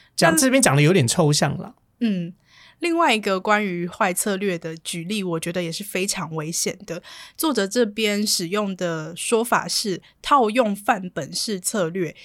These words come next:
Speaker 2: 也就是大家可以想象，你今天在想策略的时候，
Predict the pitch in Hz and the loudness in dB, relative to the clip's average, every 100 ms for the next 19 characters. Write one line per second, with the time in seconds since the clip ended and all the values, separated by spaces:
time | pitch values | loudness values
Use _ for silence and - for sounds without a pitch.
0 | - 220 214 302 320 285 277 - 208 107 | -10 -6 -2 0 4 6 6 4 0 0
1 | - 165 170 - 190 170 175 240 247 262 | -2 -4 0 2 2 -2 -2 0 2 4
2 | 247 254 233 165 160 - 214 208 185 175 | 2 2 0 -2 -4 0 2 2 0 -2
3 | 185 185 190 | -2 -2 -2